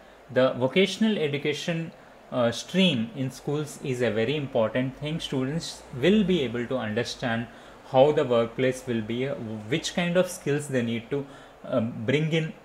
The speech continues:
into themselves in order to face the industry outside. Also, the,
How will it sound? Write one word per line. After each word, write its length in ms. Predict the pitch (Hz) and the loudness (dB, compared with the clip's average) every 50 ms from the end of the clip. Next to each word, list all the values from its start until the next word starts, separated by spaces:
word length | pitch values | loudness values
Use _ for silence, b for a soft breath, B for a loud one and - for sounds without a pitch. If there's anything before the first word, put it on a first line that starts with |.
| - - - - - | -20 -20 -20 -8 -4
into 260 | 131 131 135 127 143 | -2 0 2 2 2
themselves 680 | 131 120 117 113 113 107 110 131 165 226 226 - - - - | 2 2 0 -2 -2 -2 0 2 2 2 0 -4 -10 -10 -8
in 180 | 151 135 127 127 | -6 -2 0 2
order 260 | 127 123 127 135 143 | 2 4 2 2 0
to 160 | 139 - 160 | -2 -4 -8
face 460 | - - - - 147 151 180 185 185 - - | -10 -4 2 4 6 6 6 6 4 0 -4
the 120 | 185 185 - B B B B B B - | -6 -6 -6 B B B B B B -6
industry 720 | 131 127 127 120 127 127 127 - - - 131 131 143 - - - - - - - - - - - - - - | -2 -2 2 4 4 2 2 0 -6 -4 -4 -4 -4 -6 -10 -16 -20 -20 -20 -20 -20 -20 -20 -20 -20 -4 2
outside. 540 | 120 113 117 117 - - - 117 92 85 85 - - - - - - - - - - - - - - - - - - - - - - - - - - - - - | 2 4 4 2 0 -2 -2 0 0 -2 -6 -8 -16 -20 -20 -20 -20 -20 -20 -20 -20 -20 -20 -20 -20 -20 -20 -20 -20 -20 -20 -20 -20 -20 -20 -20 -20 -20 -6 -2
Also, 340 | 120 120 120 - - 165 151 | 0 0 0 0 0 0 2
the, 240 | 139 147 135 131 | 2 2 2 0